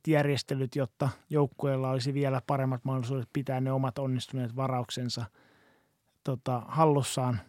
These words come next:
eikä he olla kattelemaan kaihoisasti aidan toiselle puolelle liian aikaisessa vaiheessa. Mutta nämä kriteerit ei ole ihan helppo täyttää. Ja ne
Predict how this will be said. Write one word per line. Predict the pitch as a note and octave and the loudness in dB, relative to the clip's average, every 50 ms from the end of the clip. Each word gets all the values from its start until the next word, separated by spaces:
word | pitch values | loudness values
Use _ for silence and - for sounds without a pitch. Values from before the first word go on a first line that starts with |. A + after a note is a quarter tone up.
| _ _ - - | _ _ -10 -8
eikä | C3 B2+ B2 A#2+ | -6 -4 -4 -2
he | A#2+ C3 | -2 -2
olla | C3+ C3 B2 - | -2 -2 -4 -4
kattelemaan | - - C#3 - - - C#3 C3 B2+ C3 B2+ B2+ B2+ - | -2 -2 -2 -2 0 -2 0 2 2 2 2 0 0 0
kaihoisasti | - D3 C3+ B2+ B2 C3+ C3+ B2 B2+ A#2+ - - C3+ G#2+ - _ _ _ _ _ _ _ _ _ _ _ _ _ | 0 0 2 2 2 2 0 0 -2 -6 -6 -6 -8 -8 -8 _ _ _ _ _ _ _ _ _ _ _ _ _
aidan | - D3+ D3 C#3+ C#3 C3+ B2+ | 0 2 4 4 4 4 4
toiselle | D3+ D3 D3 C3 C3+ C3 B2+ - _ | 4 4 4 4 2 0 -2 -4 _
puolelle | - C#3 C3+ B2+ B2+ B2+ B2+ B2+ C3+ | -4 -2 -2 0 0 -2 -2 0 0
liian | C#3+ C#3+ C3+ B2 | 0 2 2 0
aikaisessa | C3 C3 A#2+ G#2+ A2+ - - | 0 -2 -4 -8 -10 -10 -8
vaiheessa. | B2 B2 B2 A#2 G2+ A#2 G#2+ - - - G2+ - - - | -8 -6 -6 -6 -6 -8 -8 -8 -8 -10 -12 -14 -14 -12
Mutta | - C3+ - E3 | -6 2 2 4
nämä | D#3+ F#3 F3+ F3+ E3+ - | 6 8 6 6 4 0
kriteerit | - - G#3 A3+ A#3 - F#3 E3+ E3 D3+ - | -2 2 2 2 4 6 6 6 4 4 4
ei | E3+ D#3+ | 4 4
ole | D#3+ E3 | 6 6
ihan | E3 D#3+ D#3 | 6 6 6
helppo | D#3 D#3+ D3+ C#3+ - D3 | 6 6 4 4 2 0
täyttää. | C3+ - D3+ C#3+ C#3 C3 _ - - C#3 C3 B2+ - _ - - _ _ _ _ _ - | 0 2 4 4 4 2 _ -2 -2 0 0 0 -2 _ -14 -20 _ _ _ _ _ -6
Ja | C#3 C3+ | -2 0
ne | C#3 C3+ | 0 -2